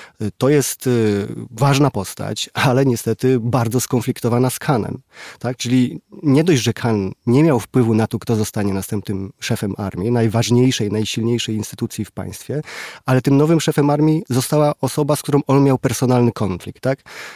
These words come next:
Bo, e, to, mm, Khan wymusił na Bajwie usunięcie, e, mm, Asima Munira, e, z funkcji szefa wywiadu tego I S I w dwa tysiące osiemnastym roku,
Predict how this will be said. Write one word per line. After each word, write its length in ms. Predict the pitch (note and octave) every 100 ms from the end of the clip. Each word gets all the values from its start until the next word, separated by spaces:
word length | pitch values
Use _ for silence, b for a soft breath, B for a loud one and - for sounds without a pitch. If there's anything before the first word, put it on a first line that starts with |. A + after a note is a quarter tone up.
| B B
Bo, 440 | A#2+ A#2 A#2+ B2+ A#2
e, 80 | A#2 - -
to, 320 | C3 A#2+ A#2+ D#3+
mm, 440 | A#2+ C3 C#3+ C#3+
Khan 440 | A#2 C#3 C#3+ B2 A#2 -
wymusił 560 | A#2+ C3 C#3+ F3 C3
na 120 | A#2+ G#2
Bajwie 460 | A2 G2 G2+ F#2+ - _
usunięcie, 680 | - B2+ B2 B2+ D#3 D#3 A2
e, 80 | G2 - -
mm, 800 | A#2 G#2 G#2 G#2+ - A2 G2+ G#2+ - -
Asima 340 | A2+ A#2+ A#2+
Munira, 520 | G#2 A2+ A#2+ G#2+ F#2 - - _ _ B B B -
e, 200 | G#2 G2
z 220 | F#2 G2
funkcji 460 | C3+ - C3+ B2+ A#2+
szefa 340 | - C3+ B2+
wywiadu 400 | G#2+ A2 A#2+ G2+
tego 320 | G2 G2+ G#2 - A2
I 40 |
S 180 | G#2+ - G#2 G2+
I 20 |
w 60 | G2
dwa 120 | G#2
tysiące 480 | - G#2 G2+ G#2 G2
osiemnastym 560 | G2+ G#2+ G2+ - G#2
roku, 400 | G2 F2+ A2+ C3